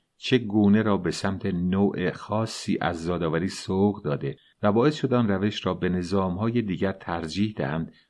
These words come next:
بحث نمی‌کنیم. به جای آن تفاوتایی که در کل بین ماده و نر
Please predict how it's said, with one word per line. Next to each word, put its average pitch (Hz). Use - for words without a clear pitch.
بحث 101
نمی‌کنیم. 107
به 82
جای 80
آن 135
تفاوتایی 110
که 143
در 120
کل 131
بین 131
ماده 113
و 117
نر 107